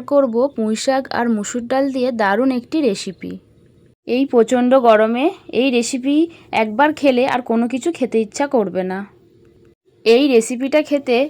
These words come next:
খুবই সুন্দর হয়, অবশ্যই তোমরা স্কিপ না করে পুরো রেসিপিটা দেখে নিও। আশা করছি রেসিপিটা খুবই ভালো লাগবে এবং তোমাদের কাছে সহজ মনে হবে। তো চলো বন্ধুরা, রেসিপিটা আমি শুরু করি।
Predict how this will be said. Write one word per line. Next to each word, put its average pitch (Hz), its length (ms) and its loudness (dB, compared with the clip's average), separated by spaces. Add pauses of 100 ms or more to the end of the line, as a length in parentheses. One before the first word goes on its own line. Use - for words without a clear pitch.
খুবই 254 300 0
সুন্দর 226 460 2
হয়, 208 280 0 (340)
অবশ্যই 262 540 2
তোমরা 247 400 0
স্কিপ 269 400 -4
না 233 180 -2
করে 240 300 0
পুরো 233 280 -2
রেসিপিটা 220 580 0
দেখে 214 300 -2
নিও। 175 280 -2 (800)
আশা 233 300 0
করছি 302 400 2
রেসিপিটা 247 600 2 (180)
খুবই 240 380 0 (300)
ভালো 214 280 2
লাগবে 247 420 2 (100)
এবং 226 260 -2
তোমাদের 220 420 0
কাছে 254 300 -2
সহজ 233 440 2
মনে 196 260 -2
হবে। 175 320 -4 (680)
তো 262 120 -8
চলো 254 280 6
বন্ধুরা, 285 480 2
রেসিপিটা 233 560 -4
আমি 269 180 2
শুরু 220 300 -2
করি। 196 280 -4